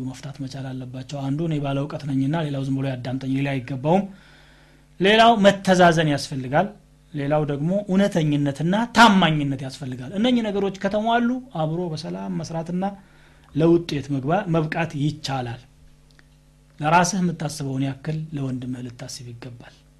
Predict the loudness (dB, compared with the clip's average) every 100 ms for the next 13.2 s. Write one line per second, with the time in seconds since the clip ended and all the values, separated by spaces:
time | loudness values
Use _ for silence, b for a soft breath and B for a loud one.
0 | -6 -4 -2 -4 -6 -8 -6 0 0 2
1 | 0 -2 -2 -2 -4 -4 -2 -2 -4 -6
2 | -12 -6 -6 -6 -6 -4 -4 -4 -6 -4
3 | -4 -6 -8 -4 -2 -2 -4 B B B
4 | -4 -2 -2 -4 -8 -6 -6 -8 -10 -8
5 | -8 -6 -6 -8 -10 -12 -12 -12 -10 -2
6 | 4 4 4 0 2 4 6 8 8 8
7 | 6 2 2 0 -4 -16 _ b b b
8 | b b _ 0 4 2 2 -2 -2 -2
9 | -4 -2 -2 -4 -8 -6 -2 -2 -2 -2
10 | -4 -6 -8 -6 -6 -6 -6 -4 -4 -6
11 | -8 -8 -8 -10 -14 -16 -16 _ _ -14
12 | -10 -6 -6 -6 -6 -6 -8 -10 -12 -10
13 | -10